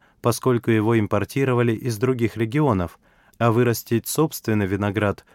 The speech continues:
было невозможно из-за жаркого климата. Тем не менее, примерно в трёхтысячном году до нашей эры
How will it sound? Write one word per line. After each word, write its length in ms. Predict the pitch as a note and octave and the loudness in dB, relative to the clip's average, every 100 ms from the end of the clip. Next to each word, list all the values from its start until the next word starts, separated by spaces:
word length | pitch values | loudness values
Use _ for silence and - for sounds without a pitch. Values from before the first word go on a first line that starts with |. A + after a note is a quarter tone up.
| _ - | _ -2
было 220 | A2+ D#3 | 2 4
невозможно 800 | D3 C3+ A2+ F#2+ G#2 C#3 C3 B2+ | 4 2 2 2 0 0 0 -2
из-за 180 | G#2+ A2+ | 0 0
жаркого 480 | G#2+ G2+ - A2+ | 0 0 -2 -4
климата. 540 | A#2 C3+ G#2 F2 F2 E2 _ _ _ _ _ - | -2 -2 0 -2 -6 -8 _ _ _ _ _ -2
Тем 240 | C3 B2 | 2 4
не 80 | A#2 | 4
менее, 380 | C3+ D3+ A2+ G#2 | 4 2 2 0
примерно 720 | A2+ A2+ A#2 A2 A2 A2 G2 | 2 2 2 2 2 0 -2
в 100 | - | -6
трёхтысячном 840 | B2 B2 - C3+ A#2 F#2+ G#2+ G2 | -2 -2 0 -2 -2 -2 -2 -2
году 300 | G2+ G#2 A2 | -2 0 0
до 240 | F#2+ A#2 A2 | 0 0 2
нашей 420 | G#2 G2 G2+ F#2+ | 2 0 -4 -4
эры 340 | A#2+ D3 B2+ | 0 2 2